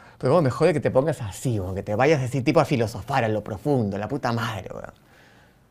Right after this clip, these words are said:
Entonces yo sentí, me sentí atacado, como, "Puta, pero que ese soy yo", o ahora, por lo menos.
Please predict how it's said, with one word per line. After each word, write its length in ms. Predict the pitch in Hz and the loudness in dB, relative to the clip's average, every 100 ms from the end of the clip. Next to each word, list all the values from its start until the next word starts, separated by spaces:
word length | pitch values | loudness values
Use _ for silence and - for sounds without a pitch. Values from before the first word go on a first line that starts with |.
| _ _ _ _ _ | _ _ _ _ _
Entonces 260 | _ 170 196 | _ 4 6
yo 60 | |
sentí, 480 | 214 180 220 226 - _ _ _ | 6 6 6 6 0 _ _ _
me 100 | 147 | 4
sentí 200 | 143 202 | 6 4
atacado, 580 | - 147 131 92 95 - _ _ _ _ _ _ _ _ _ - | 6 4 4 2 -2 -8 _ _ _ _ _ _ _ _ _ -6
como, 560 | - 107 104 101 101 - _ _ _ _ _ _ _ _ | 2 4 4 2 0 -8 _ _ _ _ _ _ _ _
"Puta, 380 | 156 131 107 - _ _ _ _ _ _ - | 2 2 2 -2 _ _ _ _ _ _ -2
pero 100 | 127 | 0
que 60 | |
ese 120 | 170 | 0
soy 220 | 165 175 180 | 0 -4 0
yo", 300 | 220 156 - - | 0 -2 -10 -2
o 200 | 120 - | -2 2
ahora, 400 | 107 135 175 92 | 2 4 2 -2
por 140 | 113 | -6
lo 60 | 104 | -6
menos. 420 | 139 143 - - | -6 -8 -14 -20